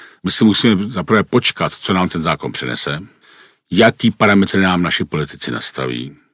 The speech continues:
a podle toho jednat. Bude se to týkat i těch výběrových řízení od, s provozem od prvního první dvacet čtyři.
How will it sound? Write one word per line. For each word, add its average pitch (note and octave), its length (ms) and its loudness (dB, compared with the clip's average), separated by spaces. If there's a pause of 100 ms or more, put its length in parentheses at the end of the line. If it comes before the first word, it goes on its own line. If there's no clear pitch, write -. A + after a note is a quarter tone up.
a - 60 -10
podle F2 240 -2
toho C2+ 180 -4
jednat. A#1+ 360 -2 (960)
Bude B2+ 180 6
se A#2 120 0
to G#2 80 4
týkat G2 340 0
i F#2 40 -12
těch F#2+ 140 -8
výběrových F2+ 360 0
řízení F2+ 460 0
od, - 360 -10 (340)
s - 100 -6
provozem F#2 380 2
od E2 140 -4
prvního D#2+ 280 -2
první D2+ 280 -4
dvacet C#2+ 300 -6
čtyři. B1+ 340 -8